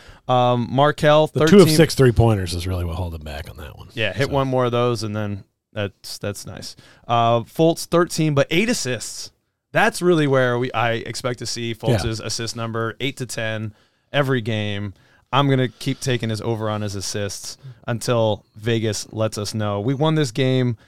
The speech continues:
Speaker 1: definitely with that fifty-three percent, but we held down what we normally hold down. We won the paint by ten points, fifty-six to forty-six, and we won the, the boards just barely,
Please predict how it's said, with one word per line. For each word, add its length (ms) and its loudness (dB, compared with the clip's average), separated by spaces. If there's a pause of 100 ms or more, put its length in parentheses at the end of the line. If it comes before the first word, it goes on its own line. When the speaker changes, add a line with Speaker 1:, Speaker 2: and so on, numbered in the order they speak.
(280)
Speaker 1:
definitely 400 2
with 140 2
that 260 0
fifty-three 520 -4
percent, 420 -2
but 80 0
we 180 0
held 240 2
down 280 2
what 100 -2
we 80 -2
normally 340 0
hold 220 0
down. 240 -2
We 80 0
won 220 0
the 80 0
paint 260 -6
by 140 -2
ten 240 -6
points, 420 -6 (300)
fifty-six 500 -6
to 80 -8
forty-six, 640 -4 (300)
and 160 2
we 80 8
won 200 4
the, 140 2 (140)
the 80 -4
boards 380 0
just 280 2
barely, 420 -2